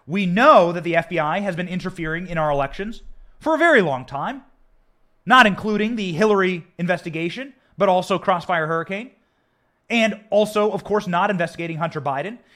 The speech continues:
and then what we found out on Friday, them going to social media platforms, the largest in the world, and asking them to censor. And we have that story coming up. So the F B I has a long history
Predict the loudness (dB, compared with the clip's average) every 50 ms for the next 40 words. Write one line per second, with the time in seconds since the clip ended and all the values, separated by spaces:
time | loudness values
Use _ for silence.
0 | -4 0 2 4 6 6 4 4 2 -2 -4 -4 -4 -2 0 0 0 2 0 0
1 | 0 0 -2 0 0 2 2 2 -2 -4 -8 -14 _ _ _ _ _ _ _ _
2 | _ _ _ _ 0 2 2 2 2 2 0 0 -2 -4 -6 -8 -10 -8 -2 -2
3 | -2 0 -2 -6 -6 -6 -2 -2 -2 -2 0 -2 -2 0 0 0 -2 -2 -2 -4
4 | -4 -4 -4 -4 -6 -2 0 2 2 2 0 -2 -10 -12 -12 -10 -8 -6 -6 -6
5 | -6 -8 -6 -2 0 2 2 2 2 -2 -4 -8 -18 _ _ _ _ _ _ 0
6 | 0 0 0 0 -2 -2 -2 -4 -4 -8 -6 -2 -2 -2 -4 -4 -8 -8 -4 -2
7 | -2 -2 -2 -4 -8 -14 -14 -16 -20 -20 -20 -20 -20 -20 -20 _ -20 -20 -20 -20
8 | -20 -20 _ _ _ _ _ _ _ _ _ -18 -16 -14 -12 -10 -10 -10 -10 -10
9 | -12 -12 -12 -12 -12 -12 -12 -14 -14 -8 -4 -4 -4 -6 -8 -20 -20 -20 -20 -20
10 | -20 -20 -20 _ _ _ -10 -4 -2 0 0 0 0 0 -2 0 2 2 2 2
11 | 0 0 2 2 2 2 0 -2 -2 -4 -4 -2 -2 -2 -2 -4